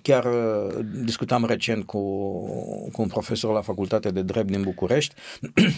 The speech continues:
<clears throat> care îmi spunea ce dramă va fi de prin două mii douăzeci și patru cu sistemul acesta online și cum pe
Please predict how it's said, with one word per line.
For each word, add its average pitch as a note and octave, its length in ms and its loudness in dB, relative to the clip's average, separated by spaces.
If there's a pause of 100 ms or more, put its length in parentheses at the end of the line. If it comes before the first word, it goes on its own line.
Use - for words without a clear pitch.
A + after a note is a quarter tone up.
(160)
<clears throat> - 640 -20
care A2+ 180 4
îmi A2+ 100 2
spunea B2 200 0
ce C3 500 0
dramă A2 580 2
va F#2+ 140 2
fi A#2 140 -2
de A2 140 2
prin G2+ 180 0
două A#2 200 2
mii A2+ 120 2
douăzeci G2+ 380 0
și - 120 -2
patru G#2 640 0 (680)
cu - 160 -4
sistemul A#2 420 2
acesta A2 440 0
online G2+ 540 2
și C#3 160 0
cum B2 200 0
pe A2+ 180 0